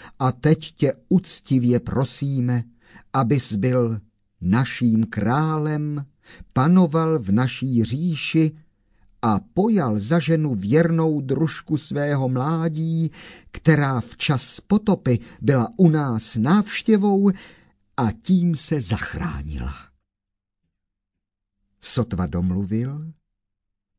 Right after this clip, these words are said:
otevřel se leknínový květ a z něho vyběhla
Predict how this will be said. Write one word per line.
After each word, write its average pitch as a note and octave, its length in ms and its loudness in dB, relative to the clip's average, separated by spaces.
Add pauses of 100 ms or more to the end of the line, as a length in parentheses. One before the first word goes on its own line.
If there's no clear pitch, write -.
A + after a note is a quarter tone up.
otevřel G#2 580 -2
se F#2 200 -8
leknínový A2+ 720 -4
květ G2 600 -8 (1200)
a G#2+ 120 0
z D#2 180 -6
něho D3+ 380 -2
vyběhla C#3 640 -4